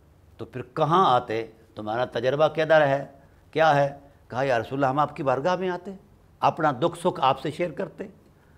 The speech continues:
और आपकी बारगाह अज़मत में, आपके दामन रहमत में हम तस्कीन पाया करते थे,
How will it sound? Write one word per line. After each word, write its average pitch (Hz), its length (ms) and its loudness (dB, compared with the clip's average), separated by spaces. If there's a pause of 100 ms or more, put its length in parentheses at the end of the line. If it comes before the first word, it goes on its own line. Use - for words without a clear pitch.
(240)
और 135 120 -2
आपकी 160 800 2
बारगाह 151 420 0
अज़मत 143 340 -6
में, 107 180 -10
आपके 165 560 2
दामन 147 320 0
रहमत 156 340 0
में 139 120 -6
हम 131 160 -6 (100)
तस्कीन 185 640 -4
पाया 170 260 6
करते 175 300 -6
थे, - 140 -18